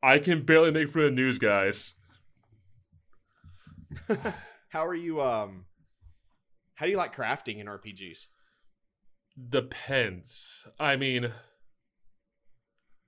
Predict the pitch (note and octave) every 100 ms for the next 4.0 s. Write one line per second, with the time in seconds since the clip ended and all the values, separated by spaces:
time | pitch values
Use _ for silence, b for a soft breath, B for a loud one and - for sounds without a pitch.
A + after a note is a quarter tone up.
0 | _ _ _ D#3+ C#3+ D3 D3+ D3+ D3+ C#3+
1 | C3+ C3 C3 - D3 C#3 C3+ C3 C3 C3
2 | B2+ B2 A#2 C3+ B2+ C3 B2 A2+ G#2+ G#2+
3 | G2 - G2 - - - D#3 C#3+ A#2+ G#2